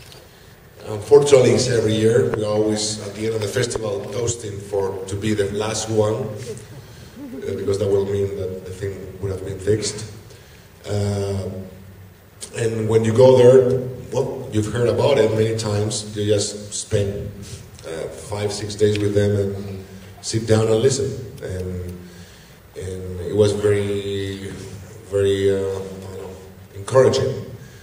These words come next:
Of course, injustice and, and, uh, occurs there, so you see it happening, but also beautiful things happen. Uh, the, the strength, the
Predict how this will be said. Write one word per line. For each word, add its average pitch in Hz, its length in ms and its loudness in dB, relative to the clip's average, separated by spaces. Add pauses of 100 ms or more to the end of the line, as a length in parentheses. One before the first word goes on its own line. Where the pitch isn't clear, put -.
(300)
Of - 160 -8
course, - 580 4
injustice 131 800 2
and, 90 300 -14 (440)
and, 98 640 -16
uh, - 540 -14
occurs 120 400 2
there, 117 260 6
so 104 160 2
you 98 100 -2
see 107 440 -4 (320)
it 101 120 -12
happening, 113 460 -2
but 107 80 6
also 117 800 4
beautiful 123 400 2
things 127 260 2
happen. - 300 -6
Uh, 87 600 -10 (100)
the, 90 280 -6
the 95 60 -8
strength, 104 640 -2 (640)
the 92 380 -8